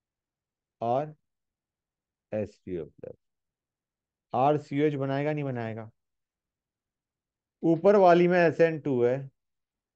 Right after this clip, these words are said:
और इसमें हमारा R माइनस है। क्लियर है गाइस? समझ आ रहा है नहीं आ रहा है बच्चों?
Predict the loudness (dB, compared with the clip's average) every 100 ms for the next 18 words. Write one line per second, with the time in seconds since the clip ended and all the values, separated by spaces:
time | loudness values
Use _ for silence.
0 | _ -6 -4 -2 -4 -2 0 2 4 4
1 | 2 -2 -2 0 -2 -4 -4 -4 -6 -10
2 | -14 -18 _ _ _ _ _ _ _ _
3 | _ _ -4 -2 2 2 2 0 -4 -14
4 | _ _ _ _ _ _ _ _ _ _
5 | _ -8 -4 0 0 0 -4 -4 -2 -2
6 | -4 -8 -20